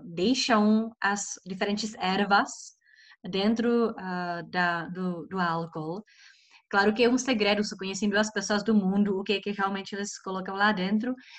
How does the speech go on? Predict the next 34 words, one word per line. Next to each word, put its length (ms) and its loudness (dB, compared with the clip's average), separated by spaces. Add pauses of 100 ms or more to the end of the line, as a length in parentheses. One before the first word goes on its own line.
(180)
mas 220 0
vem 180 2
com 80 -4
uma 300 2
casca 360 -2
de 180 -2
limão, 540 0
ah, 200 -6
de, 320 -6 (240)
ah, 160 -12
laranja, 500 0
desculpa, 580 -10 (320)
com 160 4
cravo, 440 4
canela. 640 0 (960)
E 360 2
tem 220 2
trinta 340 2
e 80 4
oito 280 2
por 160 -4
cento 280 -2
de 160 -2
álcool. 720 2 (460)
Então 240 -4
é 60 2
bastante 420 0
forte. 380 0
Tem 180 0
pessoas 380 2
que 120 -6
gostam 600 2
de 160 -2
tomar 360 4